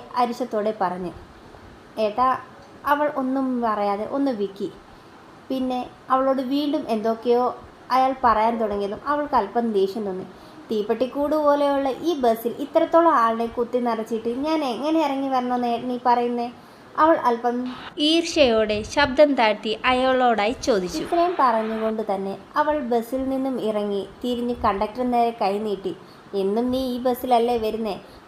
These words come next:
അപ്പോൾ നാളത്തേനകത്ത് വരവ് വെച്ചാൽ പോരെ കൊച്ചേ?" "മതി" എന്ന് പറഞ്ഞുകൊണ്ട് അവൾ തലയാട്ടി മുന്നോട്ട് നടന്നു. "എൻ്റെ കൃഷ്ണ, ഇവിടെ നിന്നൊരു ഇരുപത് മിനിറ്റിൻ്റെ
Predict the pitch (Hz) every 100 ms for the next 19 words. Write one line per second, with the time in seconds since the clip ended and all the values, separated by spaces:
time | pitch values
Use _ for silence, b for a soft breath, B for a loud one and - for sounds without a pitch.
0 | - 196 214 226 220 180 185 190 233 233
1 | 233 233 214 196 226 226 240 240 233 202
2 | 220 226 220 220 214 220 - 311 330 339
3 | 302 247 240 226 226 226 214 220 254 269
4 | 262 262 247 262 226 220 233 220 214 220
5 | 226 214 180 190 190 B B B - 220
6 | 247 254 214 - 220 214 202 220 226 240
7 | 233 226 220 196 208 233 247 247 240 247
8 | 240 226